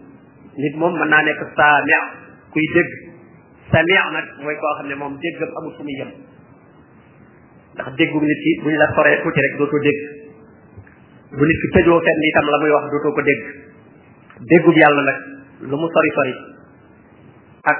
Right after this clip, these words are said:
ay wax lu mu làqu làqu, moom mi ngi koy dégg. Al Basir mooy kiy gis itam li nga xam ne moom la jaam yi jëf. Muy ñaari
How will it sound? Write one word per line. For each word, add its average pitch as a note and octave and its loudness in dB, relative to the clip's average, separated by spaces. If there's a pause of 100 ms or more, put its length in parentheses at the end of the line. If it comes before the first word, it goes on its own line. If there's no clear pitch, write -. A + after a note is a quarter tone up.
(120)
ay D#3 0
wax D3 2
lu D3 2
mu E3 4
làqu E3 4
làqu, D3 0 (1500)
moom C3 2 (1300)
mi A#2+ 0
ngi C3+ 0
koy D2+ 2
dégg. - 2 (1300)
Al F#3+ 6
Basir F#3+ 6 (160)
mooy F3 4 (240)
kiy A3 -2
gis G3 -4
itam F3 2 (1300)
li C#3+ 2
nga F3 6
xam D#3+ 2
ne D#3 4
moom D3+ 2
la D3 2
jaam C#3 2
yi C3 -6
jëf. B2+ -8 (3000)
Muy C#3+ 4
ñaari F3 6